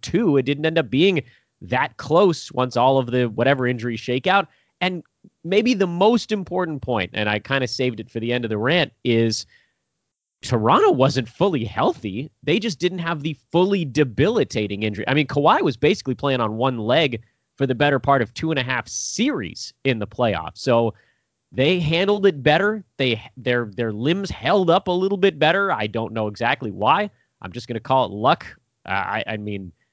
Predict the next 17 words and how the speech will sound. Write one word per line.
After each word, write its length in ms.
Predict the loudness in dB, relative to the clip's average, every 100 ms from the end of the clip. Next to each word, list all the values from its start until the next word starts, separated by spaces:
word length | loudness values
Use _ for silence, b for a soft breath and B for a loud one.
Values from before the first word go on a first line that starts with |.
| -8
I 80 | -6
don't 80 | -4
know. 60 |
I 60 | -2
guess 180 | -4 -4
you 40 |
could 120 | -2
argue 260 | -2 -2 -2
that 180 | -4 -4 -6
maybe 280 | -4 -2 -4
Kevin 280 | -2 -4 -4
Durant 240 | -6 -8
was 120 | -8
mismanaged 580 | -10 -8 -4 -2 -2 -6
a 40 |
little 240 | -2 0 2
bit. 260 | 0 -2